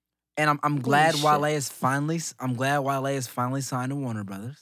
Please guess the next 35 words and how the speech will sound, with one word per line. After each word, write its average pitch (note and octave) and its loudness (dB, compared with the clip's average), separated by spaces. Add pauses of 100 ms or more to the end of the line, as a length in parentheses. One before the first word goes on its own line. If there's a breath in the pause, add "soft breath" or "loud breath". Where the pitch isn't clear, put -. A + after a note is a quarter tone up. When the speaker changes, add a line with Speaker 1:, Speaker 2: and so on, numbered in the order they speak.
(200)
Speaker 2:
Yeah. G#3 4 (760 loud breath)
Speaker 1:
Actually, D3+ 0
directly. A#2+ -2 (520)
'Cause, D3 -2
you D3+ 0
know, D3 2
Warner's C#3+ 0
the A#2 -6
parent C#3+ -4
company C3+ -2
of, A#2 -4 (100)
um, A2 -4
Atlantic, A2+ -4
who B2 -2
he A#2+ 0
was A2+ -4
signed A#2 -4
to A#2+ -10
before. A2 -8 (240)
Speaker 2:
Mm-hmm. G3 -2 (540)
Speaker 1:
So D3 0
now E3 4
he E3 0
actually D3 -2
has C3+ 0
a B2+ -2
more C#3 0
direct B2 -4
deal F#2 -8 (200)
with B2+ -4
the C3 -2
label, G#2+ -4
as A#2 -8
opposed C3 0
Speaker 2:
Yeah. C#3+ 2